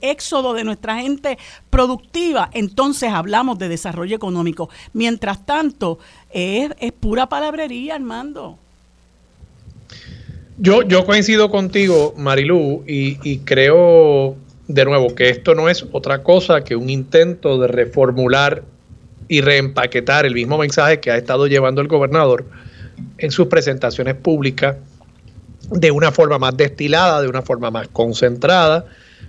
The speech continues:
Speaker 2: para entonces intentar viabilizar la candidatura del gobernador a finales de este año, donde, eh, según los datos que a mí me indican,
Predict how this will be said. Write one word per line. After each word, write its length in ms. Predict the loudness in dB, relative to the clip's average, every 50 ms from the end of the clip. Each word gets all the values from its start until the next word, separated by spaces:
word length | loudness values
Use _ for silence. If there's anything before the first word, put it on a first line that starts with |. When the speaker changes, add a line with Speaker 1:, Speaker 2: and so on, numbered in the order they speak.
| -10 -2
Speaker 2:
para 180 | 0 2 2
entonces 720 | 0 0 0 0 0 2 4 4 4 4 4 2 -8 -14 -18 -20 _ _ -20 -20 -20 _ _ _ -8 -2
intentar 840 | 0 0 0 2 2 2 2 2 0 0 0 2 0 0 -2 -6 -14
viabilizar 880 | -10 -6 -2 0 0 0 0 -2 -4 -6 -4 -2 0 0 0 0 -2 -8 -16 -20 -20 -12
la 200 | -8 -6 -6 -4
candidatura 760 | -2 -4 -4 -2 -2 -2 -2 -2 -2 -2 -4 0 0 2 2
del 160 | 2 0 0
gobernador 640 | -2 -2 0 0 -2 0 0 2 2 2 2 0 -4 -14 _ _ _ -12 -6
a 120 | -6 -6
finales 340 | -4 -4 -6 -2 -2 0 2
de 80 | 2 0
este 240 | 0 2 2 2
año, 260 | 2 2 2 0 0 0
donde, 380 | 0 0 -2 0 0 0 0 -2 -10 -20 -20 -20 -20 -20 -20 -20 -20 _ _ -12
eh, 160 | -10 -10 -10 -10 -12 -16 -12
según 680 | -8 -4 -2 2 2 2 2 2 2 2 4 4 4
los 180 | 4 2 2 2
datos 360 | 0 0 2 2 0 -4 -4 -2
que 80 | -4 -4
a 60 | -4
mí 160 | -4 -4 -4
me 300 | -2 0 0 -2 -2 -6 -10
indican, 560 | -8 -6 -4 -4 -4 -2 -2 -2 -2 -2 -4